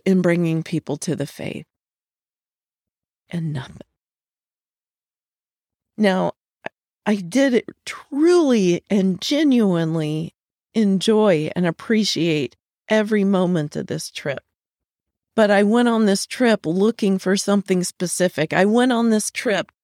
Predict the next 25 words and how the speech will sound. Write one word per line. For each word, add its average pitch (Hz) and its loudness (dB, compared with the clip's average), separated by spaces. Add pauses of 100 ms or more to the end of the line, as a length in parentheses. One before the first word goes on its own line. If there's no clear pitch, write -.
(160)
looking 208 0
to 185 0
restore 220 2
that 202 -2
connection 196 0
with 185 0
God 190 0
that 143 -2
meant 196 0
so 226 0
much 214 2
to 220 -4
me 180 2
that 156 0
I 185 -2
had 175 -4
based 220 0 (420)
not 240 2
only 233 2
my 170 2
life, 196 0
but 190 0
my 165 -2
future 240 0
on. 139 -6